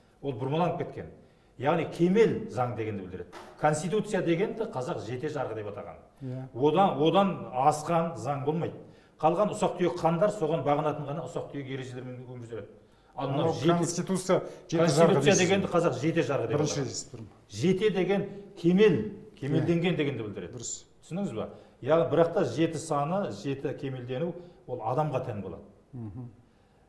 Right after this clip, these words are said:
Speaker 1: Адам, ә, мына жеті деген ц-, цифр бар ғой.
Speaker 2: Мгм.
Speaker 1: Былай кәдімгі, ә, көлденең сызық, сосын былай қия-, қиялай сызады ғой. Оның барлығында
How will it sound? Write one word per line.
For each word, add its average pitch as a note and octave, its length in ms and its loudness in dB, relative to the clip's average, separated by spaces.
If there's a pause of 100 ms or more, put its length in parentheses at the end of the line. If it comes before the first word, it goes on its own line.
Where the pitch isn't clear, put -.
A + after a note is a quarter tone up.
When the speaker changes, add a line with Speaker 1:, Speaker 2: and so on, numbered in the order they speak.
(120)
Speaker 1:
Адам, C3 280 2 (120)
ә, A2+ 340 -10
мына C#3+ 280 0
жеті D#3 360 4
деген E3 300 4
ц-, - 240 -12
цифр D#3 300 4
бар D#4 140 8
ғой. A#2 220 0 (160)
Speaker 2:
Мгм. C3+ 280 -10 (220)
Speaker 1:
Былай C#3+ 140 4
кәдімгі, D3 580 4 (480)
ә, G#2+ 160 -6
көлденең D#3 440 6
сызық, E3+ 280 -4
сосын D3 300 -2
былай C3+ 200 0
қия-, C#3 420 0 (500)
қиялай C#3 280 0
сызады D3+ 300 -2
ғой. G2+ 160 -6 (560)
Оның C#3 300 0
барлығында D3+ 580 2